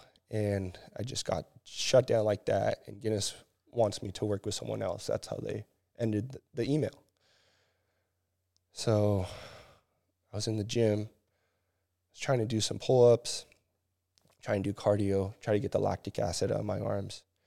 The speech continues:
And you know what? I, I, you know, I, I said, "Okay, maybe, maybe I'm gonna take my first rest day."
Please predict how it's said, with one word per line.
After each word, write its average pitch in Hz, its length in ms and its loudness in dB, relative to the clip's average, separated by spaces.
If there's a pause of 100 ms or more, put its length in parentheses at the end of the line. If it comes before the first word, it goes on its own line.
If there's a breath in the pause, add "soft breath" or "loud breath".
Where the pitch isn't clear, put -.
(320)
And 87 600 -2 (1300)
you 95 80 -8
know 104 100 0
what? 101 140 2
I, 87 300 0 (640)
I, - 60 -20 (400)
you 107 140 -16
know, 92 200 -4
I, 90 340 -2
I - 40 -4
said, 92 420 2 (360)
"Okay, 90 400 -6
maybe, 87 420 -4 (1300)
maybe 127 280 4
I'm 113 240 6
gonna 107 220 2
take 113 220 -4
my 104 100 0
first 107 260 -4
rest - 240 -4
day." - 200 -4